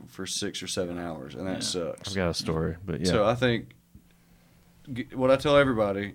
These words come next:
Speaker 1: and I ask them, like, "When's the last time you smoked? Like, what's your experience with this?"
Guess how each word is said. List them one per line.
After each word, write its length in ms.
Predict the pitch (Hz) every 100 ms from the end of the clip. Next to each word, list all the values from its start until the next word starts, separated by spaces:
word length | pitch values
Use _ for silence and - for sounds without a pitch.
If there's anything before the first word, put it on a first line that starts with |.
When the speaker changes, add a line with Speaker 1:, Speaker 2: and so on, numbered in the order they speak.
| -
Speaker 1:
and 140 | 98
I 140 | 98 104
ask 300 | 113 107 -
them, 80 | 98
like, 200 | 92 - 98
"When's 220 | 104 113
the 60 |
last 160 | 110 117
time 100 | 113
you 60 | 110
smoked? 520 | - 104 98 - -
Like, 220 | 92 95 - _ _ -
what's 220 | 101 -
your 80 | 101
experience 380 | - 117 98 107
with 100 | 98
this?" 400 | 98 98 -